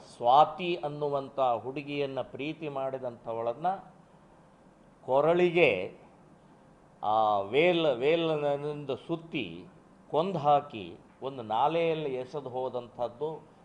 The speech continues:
ನಯಾಜ್ ಅನ್ನುವಂಥದ್ದು ಒಬ್ಬನ ಅರೆಸ್ಟ್ ಮಾಡಿ ಒದ್ದು ಒಳಗಡೆ ಹಾಕಿದ್ದಾರೆ. ಅದರಲ್ಲಿ ಇಬ್ರು ಹಿಂದೂಗಳಿದ್ದಾರೆ, ಅವರು ಕೂಡ ಅರೆಸ್ಟ್ ಆಗಿದ್ದಾರೆ, ಅವ್ರನ್ನೂ ಒದ್ದು ಒಳಗಡೆ ಹಾಕಿದ್ದಾರೆ.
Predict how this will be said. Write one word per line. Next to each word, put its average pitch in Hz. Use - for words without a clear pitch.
ನಯಾಜ್ 131
ಅನ್ನುವಂಥದ್ದು 123
ಒಬ್ಬನ 107
ಅರೆಸ್ಟ್ 120
ಮಾಡಿ 117
ಒದ್ದು 110
ಒಳಗಡೆ 107
ಹಾಕಿದ್ದಾರೆ. 104
ಅದರಲ್ಲಿ 151
ಇಬ್ರು 139
ಹಿಂದೂಗಳಿದ್ದಾರೆ, 151
ಅವರು 160
ಕೂಡ 147
ಅರೆಸ್ಟ್ 143
ಆಗಿದ್ದಾರೆ, 131
ಅವ್ರನ್ನೂ 151
ಒದ್ದು 127
ಒಳಗಡೆ 120
ಹಾಕಿದ್ದಾರೆ. 104